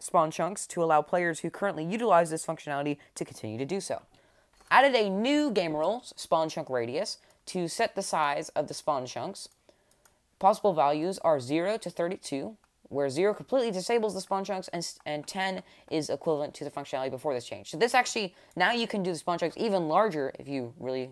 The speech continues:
wanted to for some reason. Um, data pack version twenty-eight, resource pack version twenty-four. Experimental features.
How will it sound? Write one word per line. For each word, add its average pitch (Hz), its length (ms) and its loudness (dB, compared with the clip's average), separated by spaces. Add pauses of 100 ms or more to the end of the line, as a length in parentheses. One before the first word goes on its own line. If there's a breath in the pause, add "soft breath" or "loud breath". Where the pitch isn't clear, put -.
(120)
wanted 131 220 -4
to 135 160 -6
for - 120 -18
some 127 120 -10
reason. 143 280 -6 (600 soft breath)
Um, 160 580 4 (880 soft breath)
data 139 160 2
pack 139 140 2
version 135 240 -4
twenty-eight, 127 500 -6
resource - 260 -12
pack 120 200 -10
version 120 260 -10
twenty-four. 156 600 0 (100)
Experimental 294 520 2
features. - 440 -8